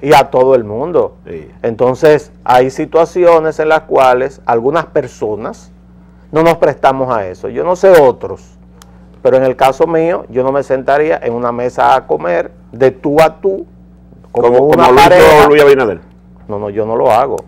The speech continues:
Speaker 1: O sea, yo respeto a mi mujer lo suficiente para no llevarla a una situación donde ella se puede sentir avergonzada y sobre
Speaker 2: Mire,
Speaker 1: todo en
Speaker 2: do-,
Speaker 1: un sitio público.
Speaker 2: doctor.
Speaker 1: Yo no lo hago.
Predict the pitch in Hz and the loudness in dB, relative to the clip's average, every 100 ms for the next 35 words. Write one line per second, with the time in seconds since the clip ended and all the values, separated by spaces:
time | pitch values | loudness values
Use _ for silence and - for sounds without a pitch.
0 | - 113 - 120 101 104 113 127 - 120 | -18 -12 -6 -2 -2 -2 -2 -2 -2 -4
1 | 120 160 131 127 139 139 120 320 - - | -2 -4 -6 -8 -6 -4 -4 -6 -14 -20
2 | _ - 113 113 156 135 196 196 165 190 | _ -18 -6 -6 -4 -8 -6 -2 -2 -2
3 | 196 131 120 120 123 135 123 120 147 175 | -4 -2 -2 -2 -2 0 2 2 0 -6
4 | - 110 117 104 113 113 101 120 123 170 | -6 -4 -4 -8 -8 -8 -8 -4 -4 -4
5 | - _ - - 127 120 120 120 120 117 | -10 _ -20 -10 -6 -2 -2 -2 -2 -4
6 | 117 113 104 104 101 110 - 107 104 101 | -4 -4 -4 -10 -8 -8 -4 -4 -4 -6
7 | 95 92 120 - - 110 117 131 131 135 | -8 -6 -4 -2 -4 -2 2 4 4 2
8 | 120 120 127 117 - 147 185 139 147 147 | 0 -2 -6 -6 -6 -4 -2 0 0 2
9 | 208 220 185 117 92 92 | 2 4 4 4 0 -8